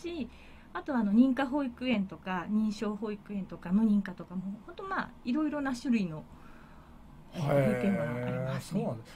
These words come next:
Speaker 2: あれ、なんか、な-、あれも決まってるんですよね。なんかあの、その保育士一人に対して見れる子供の数とかっていうのも
Speaker 1: あ、ありますね。
Speaker 2: あるんですね。あれ何人までなんですかね。
Speaker 1: えっと、例えばゼロ歳って、東京都の場合は、お子さんゼロ歳は三人につき一人の職員がつきます。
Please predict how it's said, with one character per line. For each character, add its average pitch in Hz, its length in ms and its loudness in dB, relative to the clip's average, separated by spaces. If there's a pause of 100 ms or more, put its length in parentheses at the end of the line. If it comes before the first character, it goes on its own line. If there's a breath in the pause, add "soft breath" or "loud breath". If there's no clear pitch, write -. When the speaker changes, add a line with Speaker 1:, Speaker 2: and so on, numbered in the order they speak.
(120)
Speaker 2:
あ 165 80 8
れ、 254 120 8 (140)
な 202 120 8
ん - 20 0
か、 - 200 2 (360)
な-、 165 240 4
あ 160 120 4
れ 262 60 8
も 302 80 0
決 294 120 -2
ま 302 80 6
っ - 20 4
て 294 60 -6
る 330 60 0
ん - 20 2
で - 20 2
す 147 40 0
よ 151 60 -2
ね。 165 80 4
な 180 60 6
ん 190 40 2
か 160 120 6
あ 135 40 4
の、 135 200 0 (260)
そ - 140 -4
の 175 60 4
保 214 120 6
育 240 400 0
士 180 160 -2
一 - 200 -2
人 240 160 4
に 170 200 4
対 143 220 2
し 143 40 -4
て 143 120 0
見 143 160 2
れ 180 100 4
る 123 220 2
子 139 100 -2
供 147 200 2
の - 140 0
数 175 200 2
と 120 100 -4
か - 120 -2
っ - 40 -4
て - 120 -8
い 127 40 -2
う - 20 0
の 127 60 -2
も 110 200 -4 (140)
Speaker 1:
あ、 - 60 0
あ - 20 2
り 269 100 4
ま 262 160 8
す - 20 2
ね。 - 20 4
Speaker 2:
あ - 60 4
る - 20 4
ん - 40 0
で - 20 0
す - 20 2
ね。 196 260 4 (340 loud breath)
あ - 60 8
れ - 80 6
何 294 180 12
人 151 240 8
ま 95 120 2
で 92 120 -4
な 80 140 -8
ん 69 100 -10
で - 80 -12
す - 60 -16
か - 60 -12
ね。 87 120 -10
Speaker 1:
え - 40 -8
っ - 40 -6
と、 349 80 -6
例 359 500 -2
え - 20 -4
ば 277 120 2
ゼ 233 100 4
ロ 330 140 2
歳 277 260 2
っ 208 40 2
て、 208 240 -6
東 330 200 -6
京 370 180 -6
都 285 120 -4
の 233 160 4
場 202 140 0
合 214 120 -2
は、 311 260 0 (160)
お 247 60 -6
子 254 140 -4
さ 262 180 0
ん 240 80 8
ゼ 247 80 4
ロ 262 100 -2
歳 262 140 -4
は 269 100 0
三 262 280 2
人 254 160 6
に 226 120 6
つ 254 140 -12
き 311 220 -4
一 - 320 -2
人 202 100 2
の 175 260 -6
職 - 280 -6
員 160 120 -2
が 160 100 -8
つ - 140 -18
き - 80 -14
ま 143 140 -10
す。 - 180 -20